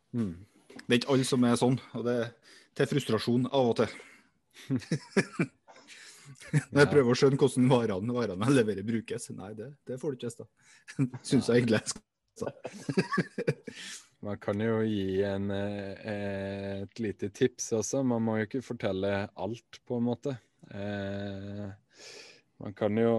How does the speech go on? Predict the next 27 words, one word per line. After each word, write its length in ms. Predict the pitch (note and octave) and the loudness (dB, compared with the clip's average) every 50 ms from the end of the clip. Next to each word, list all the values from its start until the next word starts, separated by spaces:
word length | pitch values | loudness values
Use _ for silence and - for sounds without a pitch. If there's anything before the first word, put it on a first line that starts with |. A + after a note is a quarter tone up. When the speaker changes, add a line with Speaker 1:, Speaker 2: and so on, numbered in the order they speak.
| A2+ A#2 A#2 | 4 4 6
Speaker 1:
eh, 960 | A2 A2 A2+ A2+ A2+ A#2 A#2 A2+ A2+ A2+ A#2 A2+ A#2 A#2 A#2 A#2 A2+ A2+ A2+ A2 A2+ F2 | 6 6 6 4 4 4 4 4 4 4 2 2 2 0 0 0 -2 -4 -6 -8 -8 -8
gi 240 | A2+ A#2 A2 A2+ A#2 A#2+ A#2+ B2+ | -4 0 2 4 4 4 4 2
oppskrifter 880 | A2 A#2+ - _ - - - - G2+ G2 F#2+ - - - - A2 A2 G#2+ | 0 -4 -8 _ -14 -14 -8 -4 -2 -2 -2 -2 -6 -4 -2 0 0 0
som, 320 | - - A#2 A2 A2 A2 | 0 -2 -2 0 0 0
eh, 160 | A2 A2 A2 | 0 0 2
nesten 720 | A2+ A#2+ A#2+ C3 B2 - - - - - _ G2+ F#2+ F#2+ F2+ | 2 4 4 2 2 0 -4 -10 -16 -12 _ -8 -8 -8 -10
stemmer, 560 | - - - G2 F2 F2 F2+ F#2 G#2+ C3 C3+ - _ _ _ _ _ - | -12 -8 -6 -6 -6 -6 -4 -4 -4 -4 -4 -6 _ _ _ _ _ -12
men 220 | G#2+ G#2 G#2+ A2 G#2 | -10 -6 -6 -6 -6
ikke 180 | G2+ - - G2 | -6 -6 -6 -8
stemmer 340 | - - G#2 G2 G2 G2 G2 | -6 -6 -6 -4 -4 -2 -2
helt, 300 | G2+ G2 G#2 B2 - - | 0 0 0 -2 -4 -8
for 160 | _ - A#2+ | _ -2 -2
eksempel. 480 | A#2 A2+ - - B2+ A#2+ - D3+ C#3 - - - _ | -2 0 -2 -4 -4 -4 -4 -4 -6 -6 -8 -10 _
<laughs> 140 | - B2+ - - _ _ C#3 - _ - - A3+ - _ | -8 -8 -8 -10 _ _ -20 -20 _ -20 -20 -20 -20 _
Speaker 2:
Det 400 | - D3 D#3 D3+ - - - - | -12 -10 -8 -8 -8 -8 -4 0
ble 160 | C3+ C#3 A#2+ G#2+ A2+ | 0 2 2 0 -4
ikke 220 | G#2+ - - B2 | -6 -6 -2 0
helt 180 | C3 B2 A2 - | 0 0 0 0
som 80 | C3 B2 | 0 0
å 80 | A#2+ | 0
spise 320 | A#2 C3+ B2 G#2+ - G#2+ G2 | 0 0 -2 -2 -2 -4 -2
på 80 | A#2+ | -2
restaurant. 340 | B2 A#2 - G#2 A2 B2 C#3 - - - - - - - - - | -2 -2 -2 -2 -4 -4 -4 -6 -12 -16 -16 -16 -16 -18 -16 -10
Speaker 1:
Nei. 560 | A2+ G#2+ A2 G#2+ G#2+ G#2+ G#2+ G#2 G#2 G2+ G2 F#2+ G2 G2+ - _ _ _ _ _ _ _ _ _ _ _ _ _ _ - | -2 2 4 4 6 6 6 6 4 2 2 0 -4 -10 -16 _ _ _ _ _ _ _ _ _ _ _ _ _ _ -6
Men 140 | G#2+ A2 A2+ | -2 2 2
hvis 220 | A#2 A2+ A#2 - | 2 2 2 -2
du, 140 | - B2+ A#2 | 0 2 4